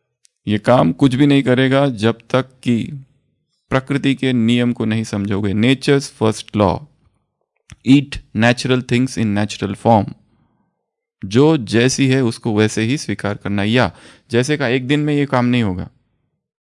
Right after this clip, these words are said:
अचानक everybody बहुत काल का पुरुषार्थ, इसमें भी वही rule है।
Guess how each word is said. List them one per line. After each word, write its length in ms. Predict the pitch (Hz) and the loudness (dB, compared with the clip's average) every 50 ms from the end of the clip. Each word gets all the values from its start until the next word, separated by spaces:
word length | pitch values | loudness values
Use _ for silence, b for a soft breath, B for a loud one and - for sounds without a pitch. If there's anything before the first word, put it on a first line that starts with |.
| _ _ - | _ _ -8
अचानक 400 | - 98 - 127 127 135 139 139 | -6 -4 -2 0 0 0 0 -2
everybody 380 | 120 113 117 120 113 117 117 | -2 -4 -4 -4 -4 -4 -4
बहुत 340 | 120 104 104 107 123 - - | -4 -2 -2 -2 -4 -6 -4
काल 200 | - 113 110 110 | -2 -2 0 0
का 100 | 110 120 | 0 -2
पुरुषार्थ, 520 | - 117 104 - - 110 101 101 - - - _ _ _ _ _ _ _ _ _ _ _ _ - | -2 -2 -4 -2 -2 -2 -2 -4 -6 -14 -20 _ _ _ _ _ _ _ _ _ _ _ _ -6
इसमें 280 | 110 104 - 117 120 120 | -6 -4 -2 -2 0 0
भी 60 | 120 | 2
वही 200 | 117 113 117 113 | 2 4 4 4
rule 240 | 104 104 98 92 | 2 2 0 -2
है। 60 | 90 | -4